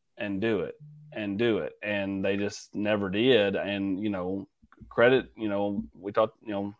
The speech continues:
you and I both gave Chase McGrath little to no shot to make that fifty-one yarder, Eric, and he drilled it. And,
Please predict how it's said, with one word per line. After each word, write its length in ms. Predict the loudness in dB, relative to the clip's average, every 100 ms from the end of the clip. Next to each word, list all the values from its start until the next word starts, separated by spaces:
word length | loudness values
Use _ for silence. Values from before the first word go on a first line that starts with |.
| _ -16 -8
you 140 | 0
and 100 | 2
I 80 | 4
both 280 | 8 8 6
gave 280 | 2 0 -2 -2
Chase 240 | 0 0
McGrath 440 | -2 2 4 4 2 _ _ _ -20 -20 -20 _ _ _ _
little 180 | 6 8
to 80 | 6
no 180 | 6 6
shot 300 | 10 10 10
to 60 |
make 140 | 4 2
that 160 | 2
fifty-one 400 | 0 0 2 2
yarder, 340 | 6 6 6 6
Eric, 300 | 4 2 2
and 100 | 0
he 100 | 0
drilled 380 | 4 6 6 6
it. 160 | 2 0
And, 320 | -4 -2 -4